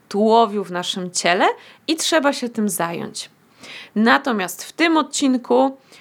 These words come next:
skupiam się na problemie rozejścia w kontekście ciąży. Więc jeżeli jesteście w ciąży, planujecie być w ciąży albo już urodziłyście, to ten odcinek jest specjalnie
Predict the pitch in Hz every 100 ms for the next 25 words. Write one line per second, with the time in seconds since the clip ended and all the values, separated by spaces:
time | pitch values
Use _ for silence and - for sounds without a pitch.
0 | - - - - - 254 262 240 226 220
1 | - - 196 196 196 202 - _ 185 202
2 | 220 220 214 180 180 220 202 180 190 247
3 | 220 190 190 - 233 262 302 _ - -
4 | - 269 269 233 233 - 202 208 - -
5 | 196 185 160 147 - - _ _ 185 185
6 | 226 190 190 208 190 185 165 165 - 240
7 | - 269 - 269 277 277 294 - _ _
8 | 196 190 190 220 269 277 285 254 262 -
9 | - 262 233 214 202 190 - - - 330
10 | 269 160 175 220 - 180 175 185 220 254
11 | - 262 262 - - _ _ - 214 220
12 | 214 208 - - 190 202 180 - 208 185
13 | 180 - 170 170 - - - 208 208 -
14 | 214 202 190 180 175 175